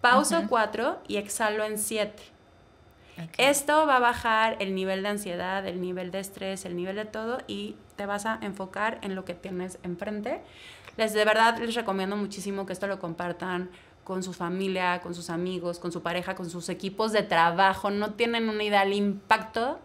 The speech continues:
Speaker 1: en la
Speaker 2: Que tiene.
Speaker 1: productividad que hay. La gente es más feliz, en
Speaker 2: Ujú.
Speaker 1: serio. Entonces, vamos a hacerlo, ¿te parece?
Speaker 2: Perfecto.
Speaker 1: Inhalo en tres, dos, uno.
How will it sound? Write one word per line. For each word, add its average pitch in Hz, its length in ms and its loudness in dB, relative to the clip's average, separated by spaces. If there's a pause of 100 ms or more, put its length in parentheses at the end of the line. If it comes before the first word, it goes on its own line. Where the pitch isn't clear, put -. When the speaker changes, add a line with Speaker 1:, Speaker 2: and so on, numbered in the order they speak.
(100)
Speaker 1:
en 190 140 2
la 175 120 2
Speaker 2:
Que 175 40 -12
tiene. 180 180 2
Speaker 1:
productividad 180 840 0 (320)
que 170 120 -2
hay. 143 160 0 (220)
La - 140 2
gente 247 220 2
es 247 60 -2
más 214 180 2
feliz, 165 360 -2 (180)
en 190 80 -8
Speaker 2:
Ujú. 175 120 2
Speaker 1:
serio. 175 280 2 (680)
Entonces, 196 600 2
vamos 208 220 2
a - 20 -4
hacerlo, 156 280 -4
¿te 165 80 -6
parece? 240 420 -4 (100)
Speaker 2:
Perfecto. 175 500 -6
Speaker 1:
Inhalo 233 680 2 (220)
en 185 200 -6
tres, 196 600 -4 (500)
dos, 185 680 -8 (520)
uno. 233 440 -4